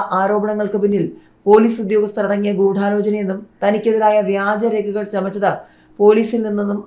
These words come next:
അജിത് കുമാർ മൊഴിയിൽ ആരോപിക്കുന്നുണ്ട്. അന്വേഷണം വേണമെന്നും അജിത് കുമാർ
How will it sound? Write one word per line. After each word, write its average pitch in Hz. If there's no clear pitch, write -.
അജിത് 196
കുമാർ 208
മൊഴിയിൽ 196
ആരോപിക്കുന്നുണ്ട്. 180
അന്വേഷണം 247
വേണമെന്നും 226
അജിത് 185
കുമാർ 180